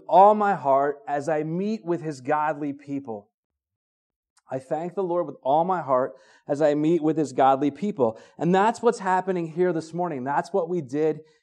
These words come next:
here this morning. Godly people coming together and praising the Lord together. And then verse two says, "How amazing are the deeds of the Lord.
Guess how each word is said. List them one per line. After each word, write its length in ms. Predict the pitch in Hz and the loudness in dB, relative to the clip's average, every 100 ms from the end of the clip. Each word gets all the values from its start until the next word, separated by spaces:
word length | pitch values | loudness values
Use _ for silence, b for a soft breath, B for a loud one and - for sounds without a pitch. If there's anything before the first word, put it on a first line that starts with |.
| _ | _
here 280 | - 180 180 | 0 2 2
this 240 | 175 - | 0 -4
morning. 320 | 156 135 117 | -4 -2 0
Godly 420 | 135 151 180 214 208 | 2 4 4 0 0
people 320 | 175 175 160 | -2 0 -2
coming 420 | - 151 185 185 | 0 0 0 -4
together 640 | 185 123 110 110 127 160 _ _ _ _ _ _ _ _ _ _ _ _ _ _ | -6 -2 0 0 -2 -6 _ _ _ _ _ _ _ _ _ _ _ _ _ _
and 180 | 139 156 | -8 -6
praising 460 | - 151 160 170 160 | -2 0 0 -4 -6
the 80 | |
Lord 360 | 139 127 117 117 | -4 -4 -4 -6
together. 520 | 123 110 107 98 101 - _ _ | -10 -8 -6 -8 -12 -18 _ _
And 160 | 147 | -4
then 160 | 190 202 | -2 0
verse 300 | 175 196 196 | 0 0 -2
two 360 | - 247 269 262 | -8 -4 -2 -4
says, 640 | - 110 104 117 131 - _ _ _ _ | -4 -4 -2 -6 -10 -20 _ _ _ _
"How 400 | - 185 214 240 | 0 4 6 4
amazing 640 | 233 196 190 208 190 208 185 | 4 2 2 2 2 0 2
are 300 | 139 165 180 | 4 4 4
the 120 | 175 | 2
deeds 520 | 123 147 180 196 160 | 0 -4 -2 -4 -2
of 240 | 170 180 | -2 -2
the 80 | 185 | 0
Lord. 580 | 185 123 120 113 123 143 | 0 0 -2 -2 -4 -8